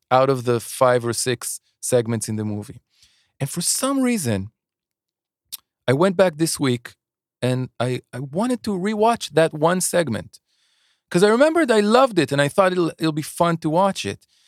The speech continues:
And I started watching it again, rewatching it, and I did love it, and it is great. I thought,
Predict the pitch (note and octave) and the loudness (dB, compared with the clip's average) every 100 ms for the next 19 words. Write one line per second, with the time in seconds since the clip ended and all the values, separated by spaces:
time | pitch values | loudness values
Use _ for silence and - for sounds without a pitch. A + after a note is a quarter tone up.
0 | _ _ - E3 E3 G#3+ A3 G#3 G3 F#3 | _ _ 0 2 2 2 2 4 4 4
1 | - E3+ C#3+ A#2+ A2 G2 A#2+ G#2+ A#2 D3+ | 0 -4 -2 -2 0 -2 -4 -6 0 2
2 | E3 C3+ A#2 G#2+ F#2+ G2 - _ A#2+ C3+ | 4 2 2 -6 -8 -10 -12 _ -2 -2
3 | B2+ D#3+ F3+ D#3+ A#2 G#2+ G#2 - D3 F3+ | -2 -4 0 2 2 2 -4 -4 -4 -4
4 | D3 C#3+ C3 A#2 B2 D3+ | -2 -2 -2 -4 -10 -14